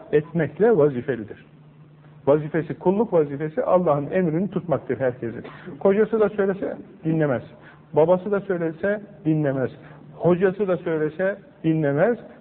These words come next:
Falanca da söylese dinlemez. Filanca da söylese dinlemez. Neyi dinlemez? Allah'ın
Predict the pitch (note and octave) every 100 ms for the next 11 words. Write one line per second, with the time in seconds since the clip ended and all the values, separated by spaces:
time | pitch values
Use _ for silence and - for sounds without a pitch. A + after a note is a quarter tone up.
0 | - - E3+ F#3 F3 D3+ - C#3 C3+ G#3+
1 | F#3 D#3+ D#3 D#3 A3 - E3+ E3 D#3 C#3+
2 | C#3+ C#3+ C3+ C3+ F#3 E3 D#3 C3 A#2+ C#3+
3 | F#3 F#3+ F3 E3 G#3 C#4 - - - -
4 | - - D3 D3 E3 E3+ D3 G3 C4 C#4